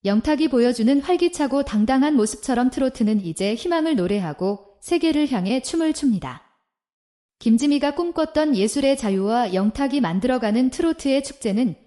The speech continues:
결국 하나로 연결되어 우리 삶을 더욱 풍요롭게 만들어줄 것입니다. 여러분도 영탁의 노래를 들으며 그 속에 담긴 깊은 역사의 숨결과 새로운 시대의 에너지를 함께 느껴보시길 바랍니다.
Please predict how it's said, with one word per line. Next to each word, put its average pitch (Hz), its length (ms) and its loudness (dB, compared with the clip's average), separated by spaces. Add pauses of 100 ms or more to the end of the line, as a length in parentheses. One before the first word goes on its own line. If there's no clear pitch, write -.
결국 208 440 -4
하나로 311 340 0
연결되어 185 720 -2 (220)
우리 214 220 0
삶을 214 420 -2
더욱 208 360 -4
풍요롭게 330 540 -2
만들어줄 254 560 -2
것입니다. 151 640 -6 (1000)
여러분도 233 680 2
영탁의 269 460 2
노래를 240 340 2
들으며 196 460 -2 (160)
그 254 120 -2
속에 302 260 0
담긴 247 420 2
깊은 269 380 0
역사의 214 440 -2
숨결과 190 680 0 (200)
새로운 339 400 0
시대의 254 480 0
에너지를 190 480 -2
함께 302 360 -2
느껴보시길 226 760 -2
바랍니다. 180 600 -4